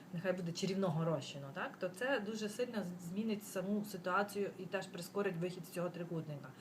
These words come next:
Тобто, що це означає? Що ми відносимося на десять відсотків до іншого партнера з співчуттям, ніби влазимо його в шкуру, так? Що ми розуміємо, що ми співчуваємо на десять відсотків, що він зараз, от, наприклад, спасатель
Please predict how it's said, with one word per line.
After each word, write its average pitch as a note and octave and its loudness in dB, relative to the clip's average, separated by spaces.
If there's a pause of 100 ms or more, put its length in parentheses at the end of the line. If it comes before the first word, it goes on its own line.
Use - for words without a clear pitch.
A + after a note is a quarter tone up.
(360)
Тобто, E3 0
що C#4 4
це C4+ 2
означає? G#3 0 (440)
Що G3 -2
ми C4+ 4
відносимося G#3 0
на F#3 0
десять G3 0
відсотків F3+ -2
до F3+ 4
іншого G3 2
партнера G3+ -2
з - -8
співчуттям, G#3 0
ніби E3+ 0
влазимо G3+ 4
його F#3 0
в E3+ -2
шкуру, D3 0
так? A#3 0 (320)
Що F3+ -6
ми F#3 -2
розуміємо, F3+ 2
що E3 -2 (420)
ми F3+ 0
співчуваємо E3+ 2 (120)
на E3+ -2
десять E3+ 2
відсотків, G3 -4
що G3 -2
він A3 0
зараз, F#3 2
от, E3 -2
наприклад, E3 -2 (220)
спасатель D#3+ -2